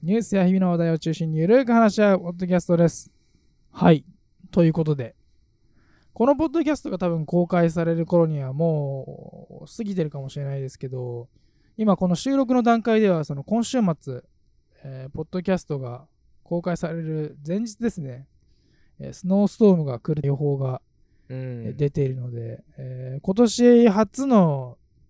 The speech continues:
Speaker 1: ガン降り的な感じになるんじゃないかなと思うんですけど、
Speaker 2: おー。
Speaker 1: やっぱりスノーストームになると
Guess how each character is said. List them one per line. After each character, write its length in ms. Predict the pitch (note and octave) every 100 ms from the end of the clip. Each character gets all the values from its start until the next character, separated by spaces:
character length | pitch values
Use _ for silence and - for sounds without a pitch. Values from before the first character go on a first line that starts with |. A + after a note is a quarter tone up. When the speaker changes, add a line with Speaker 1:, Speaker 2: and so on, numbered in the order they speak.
| _ _ _
Speaker 1:
ガ 160 | D3+ E3+
ン 100 | E3
降 80 | E3
り 180 | E3 E3+
的 220 | F3 D#3+
な 100 | D#3+
感 200 | E3 D#3
じ 100 | D3+
に 60 |
な 120 | D3+ D#3
る 60 |
ん 40 | C#3+
じ 80 | C3+
ゃ 20 |
な 100 | B2+
い 40 |
か 100 | C3
な 140 | B2+ B2+
と 260 | B2 B2 _ _ _ _ _ _ _
思 240 | - D3 D#3
う 40 |
ん 40 | C#3
で 60 |
す 100 | -
け 100 | C3+
ど、 220 | B2 A#2 - _ _ -
Speaker 2:
お 580 | A2 A2 A2 A2 G#2+ -
ー。 60 | E3+
Speaker 1:
や 60 |
っ 20 |
ぱ 160 | F#3+ G#3
り 320 | F3+ D#3+ - _ _ _
ス 160 | - G#3+
ノ 160 | A#3+ C4+
ー 20 |
ス 80 | -
ト 220 | D4+ C#4+
ー 20 |
ム 80 | G3
に 80 | E3+
な 140 | E3
る 80 | D#3
と 640 | D3+ C#3+ C#3 C3+ - _